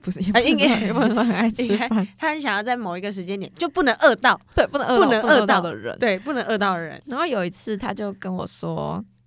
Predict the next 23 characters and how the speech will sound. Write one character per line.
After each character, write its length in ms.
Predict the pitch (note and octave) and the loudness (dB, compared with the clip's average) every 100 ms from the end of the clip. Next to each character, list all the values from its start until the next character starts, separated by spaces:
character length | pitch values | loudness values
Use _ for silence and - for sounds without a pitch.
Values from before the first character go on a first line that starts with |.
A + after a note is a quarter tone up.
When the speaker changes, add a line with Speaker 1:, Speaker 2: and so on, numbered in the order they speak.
| _ _ | _ _
Speaker 1:
就 100 | - | -12
是 500 | G3 G#3 F#3+ E3 - - _ | -8 -4 -4 -6 -10 -18 _
我 80 | E3 | -8
们 120 | E3 | -8
去 120 | G3 | -8
吃 200 | G3 - | -10 -10
饭， 240 | E3+ - - _ _ | -8 -8 -10 _ _
然 140 | D#3+ | -8
后 80 | E3 | -8
我 80 | C#3+ | -8
就 200 | D#3+ D#3+ | -8 -8
好， 320 | - - - - | -8 -12 -12 -10
然 80 | |
后 40 | F3+ | -8
我 40 | |
就 100 | E3 | -8
起 200 | F#3 - | -10 -12
来 160 | - - | -10 -10
化 200 | - F3 | -8 -8
了 100 | - - | -8 -10
妆， 500 | - A2 G#3 G#3 A#3 | -8 -6 -8 -10 -10
然 100 | - | -12
后 400 | F3+ - - - | -12 -12 -12 -14